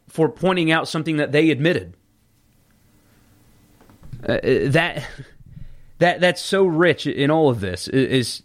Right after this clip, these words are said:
all he did was say what, what they said. That's it. He, they agreed with him and still punished him for it. A-, and that's a serious,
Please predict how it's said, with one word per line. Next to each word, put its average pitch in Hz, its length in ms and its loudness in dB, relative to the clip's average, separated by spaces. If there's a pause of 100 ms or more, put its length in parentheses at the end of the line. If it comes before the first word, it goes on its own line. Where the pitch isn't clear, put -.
(160)
all 180 220 4
he 175 200 -4
did 170 260 2
was 120 480 -6
say 160 340 2
what, 156 460 0
what 147 220 -4
they 202 180 0
said. 90 440 -6 (1200)
That's 180 240 0
it. 233 280 2 (2000)
He, - 280 -2
they 180 260 4
agreed 175 540 -2
with 117 260 -6
him 131 180 -2
and 143 140 0
still 165 240 0
punished 175 440 -2
him 139 180 2
for 160 280 -2
it. - 160 -16
A-, 135 180 -2
and 147 80 2
that's 185 240 -2
a 151 60 -4
serious, 135 880 0